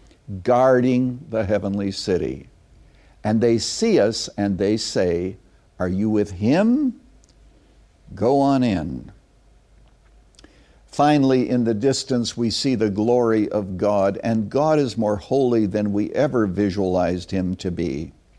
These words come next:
And then we have a flashback because we remember all of our sins. And we remember the regrets and the life that we have wasted and the evil that we have done.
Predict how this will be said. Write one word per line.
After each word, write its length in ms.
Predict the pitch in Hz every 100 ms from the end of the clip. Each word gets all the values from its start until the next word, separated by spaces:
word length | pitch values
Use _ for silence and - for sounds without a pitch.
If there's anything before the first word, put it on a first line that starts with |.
| _ _ - - -
And 180 | 139 156
then 160 | 208
we 140 | 190 170
have 180 | 175 165
a 60 |
flashback 960 | 151 175 180 214 - - 98 82 - - _ _ _ _ _ _ _ _ _ _ -
because 320 | 147 185 160
we 160 | 160
remember 560 | 165 165 160 185 160 165
all 220 | 147 170
of 140 | 170 156
our 160 | 165
sins. 880 | 151 - 202 254 220 107 76 - - - _ _ _ _ _ _ _ _ _ _ _ _ _
And 160 | - 156
we 100 | 170
remember 640 | 165 165 160 202 208 165
the 140 | 147 139
regrets 800 | 139 139 113 143 196 165 - 143
and 180 | 127 127
the 80 |
life 560 | 131 120 160 190 180 - 139
that 160 | 117
we 180 | 123 143
have 180 | 127 110
wasted 760 | 113 160 175 - - 113 110
and 360 | 113 117 120 104 - _ _
the 240 | 131 131 151
evil 440 | 175 226 202 160
that 260 | 110 104 101
we 160 | 107
have 320 | 95 104 92
done. 520 | 90 101 90 76 67